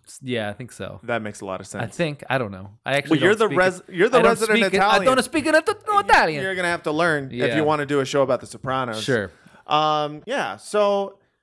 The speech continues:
Speaker 2: where do we, how do we wanna, uh, how do we wanna end this show?
Speaker 1: <laughs>
Speaker 2: What?
Speaker 1: The eternal question.
Speaker 2: The eternal question.
Speaker 1: Um, I'll, s-, I'll simply say that,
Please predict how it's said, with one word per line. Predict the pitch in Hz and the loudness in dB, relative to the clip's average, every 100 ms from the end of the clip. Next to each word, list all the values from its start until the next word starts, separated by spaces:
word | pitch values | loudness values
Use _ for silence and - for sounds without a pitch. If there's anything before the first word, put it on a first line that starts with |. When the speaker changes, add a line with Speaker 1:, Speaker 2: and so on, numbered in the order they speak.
| _ | _
Speaker 2:
where | 196 226 | 0 2
do | 214 | 4
we, | 208 190 185 | 4 2 -2
how | 202 | -2
do | 220 | 0
we | 202 190 | 0 -2
wanna, | 170 175 165 151 | -2 -2 0 2
uh, | 143 131 127 | 2 2 2
how | 156 | 0
do | 175 | -2
we | 165 | 0
wanna | 143 127 117 113 - 143 | -2 -2 -4 -4 -6 -6
end | 123 113 | -4 -6
this | 107 | -10
show? | - 104 92 92 | -10 -10 -10 -12
Speaker 1:
<laughs> | 123 _ _ - - | -16 _ _ -6 4
Speaker 2:
What? | 208 214 - - 254 160 | 4 4 0 -14 -14 -6
Speaker 1:
The | 196 190 | 2 2
eternal | 185 185 175 131 | 2 0 0 -2
question. | - 107 - 208 | -4 -6 -4 -4
Speaker 2:
The | 226 | -4
eternal | 214 226 262 247 | -2 -2 0 0
question. | - 175 156 170 | 0 0 0 0
Speaker 1:
Um, | 185 185 | -2 0
I'll, | 170 185 | 0 0
s-, | - - | -2 -2
I'll | 196 | -2
simply | 196 226 202 170 | -2 -6 -2 -4
say | - 156 143 135 131 127 | -2 2 4 4 2 -4
that, | 120 113 113 110 - | -10 -6 -2 -2 -4